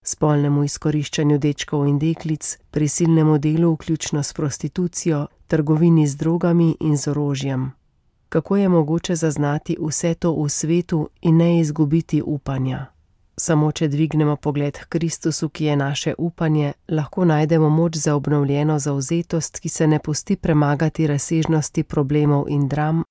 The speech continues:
ampak si v temi prizadeva prižgati plamene svetlobe, ki skupaj lahko razsvetljujejo noč, dokler ne vzide zarja. Mladi, ki se po vsem svetu borijo proti trgovini z ljudmi,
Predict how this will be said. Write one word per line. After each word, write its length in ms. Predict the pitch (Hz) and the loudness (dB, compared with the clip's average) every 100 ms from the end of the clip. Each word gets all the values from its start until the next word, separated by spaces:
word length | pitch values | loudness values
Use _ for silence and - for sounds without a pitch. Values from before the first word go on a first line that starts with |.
| _ | _
ampak 320 | 165 147 151 | -4 -4 -4
si 140 | - 170 | -2 -2
v 60 | |
temi 280 | 151 151 165 | 0 0 0
prizadeva 600 | 170 165 147 143 151 156 | 0 -2 0 0 0 -2
prižgati 640 | - 156 143 143 139 - | -2 -2 -2 -4 -6 -6
plamene 520 | 160 156 147 147 160 147 | -4 -2 0 2 2 0
svetlobe, 680 | - 147 - 156 156 151 | -2 -4 -4 -4 -2 -4
ki 140 | 147 156 | -4 -6
skupaj 460 | - - 190 165 | -4 -4 -2 -2
lahko 360 | 147 143 - 175 | -2 -4 -4 -2
razsvetljujejo 840 | 156 147 156 147 - 170 156 151 | -2 -2 -4 -4 0 2 2 2
noč, 340 | 147 165 - - | 0 -2 -4 -8
dokler 500 | 180 151 - 170 175 | -4 -4 -2 -2 0
ne 160 | 170 151 | 2 2
vzide 420 | 143 170 151 143 | 0 -2 0 -2
zarja. 560 | 135 139 139 135 131 127 _ _ _ _ _ | -2 -2 -2 -4 -6 -10 _ _ _ _ _
Mladi, 420 | 175 160 139 135 151 | 0 2 2 -2 -2
ki 120 | 156 | -2
se 160 | - | -4
po 140 | 160 151 | -4 -4
vsem 260 | - 160 | -2 -2
svetu 400 | 151 - 156 - | -2 -2 -2 -2
borijo 400 | 156 147 160 170 | 0 0 2 0
proti 300 | 151 156 151 | 0 -2 -2
trgovini 640 | 156 151 139 147 156 156 147 | -2 -2 0 2 4 4 2
z 100 | 147 | 0
ljudmi, 420 | 151 143 170 | 0 2 2